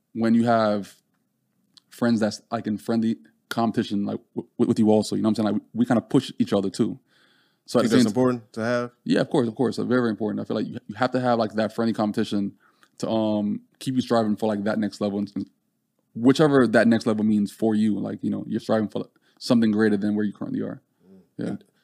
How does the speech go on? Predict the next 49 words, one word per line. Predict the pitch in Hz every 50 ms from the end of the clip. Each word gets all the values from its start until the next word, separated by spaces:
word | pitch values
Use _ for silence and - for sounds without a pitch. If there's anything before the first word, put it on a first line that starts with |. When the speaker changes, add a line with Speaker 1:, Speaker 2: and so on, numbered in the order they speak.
| _ _ _
Speaker 2:
this, | - 120 - -
this, | - 131 131 131
this, | _ 127 131 127
uh, | - - 113 110 107
my | 104 107 107
final | - 113 110 107 107
question | - 120 113 - - 104
I | 101
got | 98 104 104 98
for | _ - 95
you. | 90 87 87
So | - - 98
if | 92 -
somebody | - 123 123 120 117
listening | 113 117 117 - - 113 107 107
to | 110
this, | 110 107 107
what's, | - - 117 127 123 - - _ _ _ _
what | _ 76 82 - _
the | 101 95
bi-, | 87 92 98 127 127 -
the | 101 107
bi-, | 95 98 127 - -
the | - 101
best, | 95 139 156 165 147 - -
the | - 104
biggest | 110 151 165 160 151 139 - _ _ _
piece | - 156 135
of | 143 131
advice | 120 131 131 123 -
you | 131 120
could | 113 104
give | 123 127 117
them | 113 110 104
to | - - -
actively | - 120 120 - 120 104 113 110 107 104 - _ _ _
start | - _ - 123 120 117 -
their, | 120 113 113 104
uh, | 101 107 107 104 98
life | 101 107 107 107 -
on | 107 104
a | 101
better | 92 98 110 104 98
path? | - - 110 104 98 95 92
What | 107 107 101
would | 101 98
you | 101
give | 95 101 95
them | 90 92 98